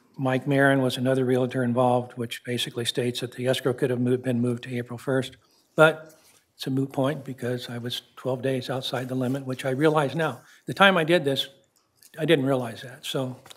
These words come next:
um, the same thing with, uh, Stephanie, who, who signed it as well. And then, uh, there's the, uh,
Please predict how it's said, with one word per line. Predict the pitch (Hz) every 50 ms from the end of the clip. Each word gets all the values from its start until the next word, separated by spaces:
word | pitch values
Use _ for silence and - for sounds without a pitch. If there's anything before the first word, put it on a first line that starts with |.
| - - - - - - - - - _ -
um, | - 151 135 127 123 120 120 120 120 117 - - _ _ _ _ -
the | 139
same | - - 175 151 143
thing | 147 - 151 143 143 139
with, | 131 127 - -
uh, | 135 120
Stephanie, | 117 - - - 151 139 - 165 139 131 131
who, | 120 143 127
who | 131 123 - 139 135
signed | 131 - 151 131 135 135 123
it | 120
as | 120 117 131
well. | 131 131 139 143 143 139 - - - - - - - - - - - - - - - - - - _ -
And | - 143
then, | 147 165 165 165 165
uh, | 160 160 156 151 151 147 143 135 120 - - - -
there's | - 160 156 139 123 -
the, | - 160 147 147 147 143
uh, | 143 139 135 131 131